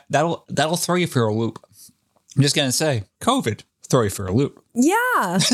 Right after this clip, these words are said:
Speaker 2: Yeah, I mean, it was totally created by interdimensional beings to lock down airports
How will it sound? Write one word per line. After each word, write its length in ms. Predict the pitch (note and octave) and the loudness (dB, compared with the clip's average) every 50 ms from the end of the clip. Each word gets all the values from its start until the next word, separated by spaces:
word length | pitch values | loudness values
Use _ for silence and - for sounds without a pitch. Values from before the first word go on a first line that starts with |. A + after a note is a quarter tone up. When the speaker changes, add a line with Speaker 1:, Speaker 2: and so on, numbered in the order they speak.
| - - - C#4+ B3 - - E4 G#3+ D#3 - - F3 - - - - - - _ _ _ | -2 -2 -2 -2 -2 -2 -2 -2 -2 -2 -2 -4 -6 -8 -8 -14 -14 -16 -20 _ _ _
Speaker 2:
Yeah, 220 | - C4+ E4+ F4+ D#4+ | 2 2 4 4 2
I 100 | C#4+ D4+ | 2 0
mean, 200 | D4+ D#4+ D#4+ D4+ | 0 0 0 0
it 60 | D#4 | 0
was 320 | D#4 E4 D4+ - B3 B3+ | 0 0 0 -2 -2 -2
totally 460 | - B3+ C4 C4 D4 D#4+ E4+ E4+ E4 - | 0 0 2 2 2 2 0 0 0 -2
created 520 | - - D4+ C4 B3 A#3 B3 A#3+ C4 A#3 | -2 -2 0 0 2 0 0 -2 -2 -2
by 160 | G#3 A3+ A3 | 0 0 0
interdimensional 880 | G#3+ G#3+ A#3 G#3+ B3+ B3 G#3+ A3+ A3 G#3 G#3+ A3+ G#3+ A#3 B3+ A3+ G#3 F#3+ | 0 0 0 0 0 0 0 0 0 0 -2 -2 -2 0 0 0 0 0
beings 560 | G3+ G#3 G#3+ G#3+ G#3 G3+ G3 F#3+ F#3+ G3 - | 0 0 0 0 0 0 0 -2 -2 -2 -2
to 160 | - - G#3 F#3+ | 0 0 0 0
lock 380 | F#3+ F#3+ F#3 F#3+ G3+ G3+ - | 0 0 0 -2 -2 -4 -2
down 300 | - A3+ G3 F#3+ F#3+ F#3+ | -2 0 0 0 0 -2
airports 800 | F#3 F#3 F#3 F#3 - F#3+ C3+ F#2+ F#2 F#3+ - - - - - - | -2 -2 -2 -2 0 0 0 0 -2 -2 -2 -2 -2 -4 -6 -8